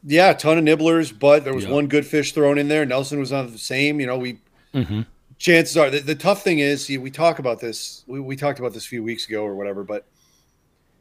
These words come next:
Speaker 1: the tough thing with pre-fishing is if you only have a certain amount of available time to go pre-fish,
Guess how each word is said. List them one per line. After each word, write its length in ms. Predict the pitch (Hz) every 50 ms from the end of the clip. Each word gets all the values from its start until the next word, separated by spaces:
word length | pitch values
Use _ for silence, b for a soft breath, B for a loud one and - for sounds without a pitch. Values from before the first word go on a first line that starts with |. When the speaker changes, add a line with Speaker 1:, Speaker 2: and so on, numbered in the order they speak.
| _ _ _ _ _ _ _ _ _ _ _ _ -
Speaker 1:
the 80 | 143
tough 260 | 139 - 185 196 190
thing 140 | - 196 175
with 140 | 160 147 -
pre-fishing 500 | - 147 135 127 127 120 - - 120 107
is 460 | 101 101 101 98 98 - - - - - _ _ _ _ _ _ _ _ _ _ _ -
if 200 | 123 113 - 131
you 160 | 139 143 147
only 360 | - 139 156 160 170 180 180
have 600 | 165 151 147 147 143 143 139 135 131 120 127 - _ _ _ _ _ _ _ -
a 60 | -
certain 380 | - - - 147 143 127 127 135
amount 360 | 131 120 123 123 123 120 117 - -
of 100 | 113 107
available 440 | 107 104 110 120 117 113 117 110 110
time 360 | 107 - 117 117 117 120 117 110
to 40 | 101
go 140 | 104 104
pre-fish, 800 | 98 - - - 113 120 - - 139 135 139 143 - - - -